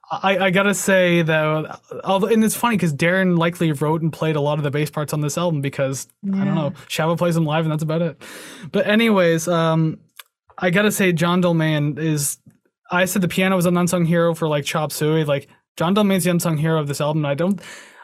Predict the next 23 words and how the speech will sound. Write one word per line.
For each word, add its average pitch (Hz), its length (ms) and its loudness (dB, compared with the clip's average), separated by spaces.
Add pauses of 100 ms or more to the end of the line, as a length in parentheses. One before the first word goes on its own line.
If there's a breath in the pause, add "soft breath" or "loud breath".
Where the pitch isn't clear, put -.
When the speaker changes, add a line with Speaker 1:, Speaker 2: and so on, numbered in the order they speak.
Speaker 1:
I 220 80 2
don't 294 160 2
think 277 180 2
that's, 220 180 -2
like, 196 140 2
a, 175 220 2
a 175 120 -2
big 170 360 -2
point 190 360 -2
to 175 80 0
say. 175 380 0
I 175 100 0
don't 185 140 2
think 202 120 0
it's 180 100 -2
gonna 185 140 0
be, 175 100 2
like, 170 220 0 (380 loud breath)
a 180 60 -2
debatable 170 520 0
point 196 380 -2
because 160 640 -2 (680 soft breath)
he 208 380 2